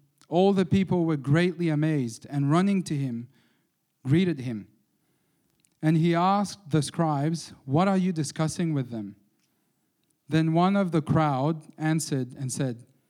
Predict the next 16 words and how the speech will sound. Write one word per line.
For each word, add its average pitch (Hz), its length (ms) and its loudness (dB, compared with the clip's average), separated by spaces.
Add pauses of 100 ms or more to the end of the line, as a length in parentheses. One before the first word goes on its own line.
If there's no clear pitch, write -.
(340)
"Teacher, 180 560 0 (160)
I 151 120 -2
brought 175 280 2
you 190 140 0
my 165 160 0
son, 156 500 -2 (220)
who - 100 -2
has 156 160 0
a 160 80 -2
mute 180 340 2
spirit. 143 440 -2 (1300)
And 165 220 2
wherever 202 400 4
it 185 180 -2
seizes 190 520 -2
him, 147 480 -2